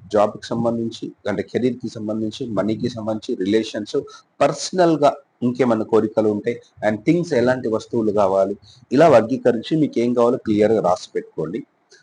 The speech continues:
So, ఇప్పుడు ఈ కృతజ్ఞతా భావపు మహిమ అంటే మ్యాజిక్‌ని ఇవన్నీ కూడా అంటే if you keep practicing this twenty-eight days, ఇది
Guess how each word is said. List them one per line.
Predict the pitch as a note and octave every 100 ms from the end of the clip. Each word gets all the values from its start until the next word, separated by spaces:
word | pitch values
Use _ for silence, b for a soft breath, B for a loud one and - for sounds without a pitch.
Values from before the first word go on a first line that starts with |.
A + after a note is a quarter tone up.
| b
So, | -
ఇప్పుడు | E3 C#3+ C#3
ఈ |
కృతజ్ఞతా | - C#3 F3+ D#3+ F3 E3+ E3+ D3
భావపు | C3 C3 C#3 C#3+ G#2+
మహిమ | G#2 A2+ C#3 - - _
అంటే | G#2+ C3 G#2+
మ్యాజిక్‌ని | G#2+ B2+ D3+ - B2 A2+ A2 _ _ _ -
ఇవన్నీ | C3 C#3 E3 G3+
కూడా | B2 G2
అంటే | F#2 A#2+ E3
if | -
you | -
keep | C#3 F#3+ -
practicing | C3+ - - G3 C#3+ B2 D3 A#2+
this | B2
twenty-eight | - B2+ B2+ C#3+ C3 F2+
days, | G#2+ F#2 C3 - - - -
ఇది | D#3